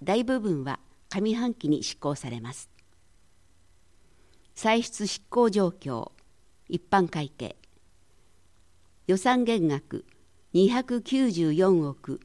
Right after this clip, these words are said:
七千七百二十五万円に対し、支出済み額は百十三億五千四百七十五万円で、予算に対する執行率は三十八点五パーセントとなっています。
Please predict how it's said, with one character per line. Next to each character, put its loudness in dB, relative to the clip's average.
七 4
千 2
七 4
百 -2
二 4
十 2
五 0
万 4
円 2
に 4
対 -4
し、 -14
支 -2
出 -4
済 2
み 6
額 4
は 0
百 -2
十 0
三 2
億 -4
五 4
千 2
四 2
百 -2
七 6
十 4
五 0
万 4
円 2
で、 -4
予 2
算 4
に 2
対 2
す -2
る 2
執 -8
行 2
率 -4
は -2
三 6
十 2
八 -8
点 -2
五 -4
パ 2
ー 2
セ -2
ン 0
ト -6
と -6
な -4
っ -16
て -14
い -6
ま -8
す。 -16